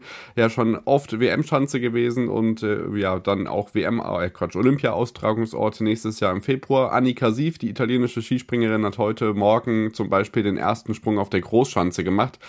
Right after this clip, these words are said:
Da funktioniert das also ganz gut und dann können auch die ersten Testwettbewerbe ja bald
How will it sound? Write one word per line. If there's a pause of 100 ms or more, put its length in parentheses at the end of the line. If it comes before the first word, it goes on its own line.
(340)
Da
funktioniert
das
also
ganz
gut
und
dann
können
auch
die
ersten
Testwettbewerbe
ja (380)
bald